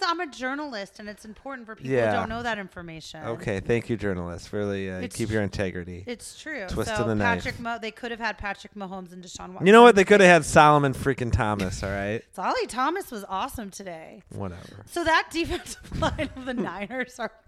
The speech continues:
Speaker 1: you're gonna, you're really teeing me up here, man.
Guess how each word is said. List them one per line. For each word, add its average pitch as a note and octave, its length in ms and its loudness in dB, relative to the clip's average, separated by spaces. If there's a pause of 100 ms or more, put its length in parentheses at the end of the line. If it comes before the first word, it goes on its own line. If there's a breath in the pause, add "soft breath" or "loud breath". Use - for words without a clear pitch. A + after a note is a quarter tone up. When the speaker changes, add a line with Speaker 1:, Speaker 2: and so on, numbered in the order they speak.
Speaker 1:
you're B3+ 120 -20 (160)
gonna, - 100 -20 (480 loud breath)
you're A#3 120 -10
really B3 220 -6
teeing B3 320 -8
me G3+ 140 -10
up A#3 220 -10
here, F#3 160 -14
man. F3 420 -16